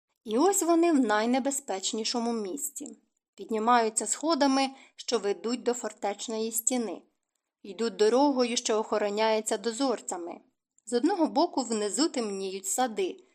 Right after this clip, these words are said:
що оточують мечеть. Її зелений купол світиться в променях місяця. З іншого простягається пустельна піщана площа.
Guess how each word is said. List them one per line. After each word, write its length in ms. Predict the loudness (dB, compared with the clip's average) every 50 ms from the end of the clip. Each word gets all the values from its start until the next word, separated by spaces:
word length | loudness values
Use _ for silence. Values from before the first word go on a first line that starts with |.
| _ _
що 240 | -20 -10 -6 -4 -4
оточують 600 | -4 -4 -2 -2 -2 -2 -4 -4 -6 -4 -4 -6
мечеть. 580 | -6 -6 -8 -8 -10 -12 -12 -12 -16 _ _ _ _ _ _ _ _ _ _
Її 240 | -8 -4 -2 0 2
зелений 440 | 2 4 4 4 4 4 2 0
купол 400 | 0 0 0 0 2 2 0 -2
світиться 560 | 0 -2 0 0 0 0 -2 -4 -6 -6 -8 -8
в 120 | -8 -8
променях 500 | -8 -8 -6 -6 -6 -6 -6 -8 -6 -6
місяця. 600 | -6 -6 -4 -4 -4 -6 -6 -8 -8 -10 -10 -10 -12 _ _ _ _ _ _ _ _ _ _ _ -12
З 120 | -6 -2
іншого 580 | -2 -2 -2 -2 -2 0 0 2 2 2 2 0 -2 -8 -20 _ _ _
простягається 720 | -6 -4 -4 -2 -2 -2 0 2 2 2 2 0 -2 -6
пустельна 720 | -4 -4 -4 -2 -2 -2 0 0 2 2 2 2 2 0 0
піщана 640 | -2 -2 -4 -4 -4 -4 -8 -8 -8 -8 -8 -8 -10
площа. 680 | -10 -10 -8 -8 -8 -8 -10 -10 -12 -12 -12 -12 -14